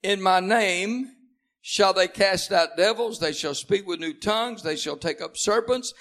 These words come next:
And if they drink any deadly thing, it shall not hurt them. They shall lay hands on the sick, and they shall recover.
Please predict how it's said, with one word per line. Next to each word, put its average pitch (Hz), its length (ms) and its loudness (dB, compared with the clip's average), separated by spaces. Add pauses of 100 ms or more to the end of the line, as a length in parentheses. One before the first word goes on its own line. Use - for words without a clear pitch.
(240)
And 160 100 -8
if 160 80 -2
they 165 160 -2
drink 190 320 0
any 185 200 0
deadly 190 340 0
thing, 196 260 -2
it 180 120 -6
shall 180 200 0
not 170 200 0
hurt 202 360 2
them. 233 300 -2 (560)
They 202 180 6
shall 185 280 4
lay 190 260 4
hands 226 680 -2 (380)
on 202 180 0
the 220 100 0
sick, 202 440 2 (500)
and 175 160 -4
they 185 120 2
shall 180 220 0
recover. 170 680 -2